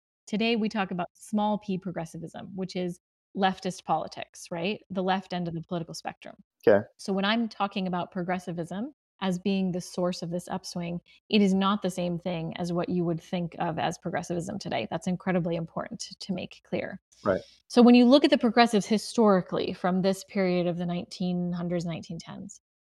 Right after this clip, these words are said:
Speaker 1: they were really young. Most of these people who were creating change in their local communities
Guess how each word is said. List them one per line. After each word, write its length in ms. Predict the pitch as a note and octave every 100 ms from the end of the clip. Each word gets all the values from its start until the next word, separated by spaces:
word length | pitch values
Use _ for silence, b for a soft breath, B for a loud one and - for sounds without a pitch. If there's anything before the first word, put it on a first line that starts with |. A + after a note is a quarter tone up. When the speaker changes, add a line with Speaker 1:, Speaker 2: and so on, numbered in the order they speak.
| _
Speaker 1:
they 120 | A3 A3+
were 160 | A#3
really 500 | G3+ F#3 A3+ A#3+ A#3+
young. 540 | G3+ F3+ F3+ F3+ E3+ F3 _ _ _
Most 380 | G3+ G#3+ A3+ -
of 100 | A3
these 360 | A3 G3+ F#3+ -
people 360 | - G#3 G#3 G3
who 120 | G3+
were 160 | F3+
creating 460 | E3+ - F#3 F3+ F3
change 440 | - G3 G3 F#3
in 100 | F3
their 160 | E3+ E3
local 240 | E3+ E3+
communities 800 | D#3+ F#3 G3 F#3+ F3+ F3 F3 E3+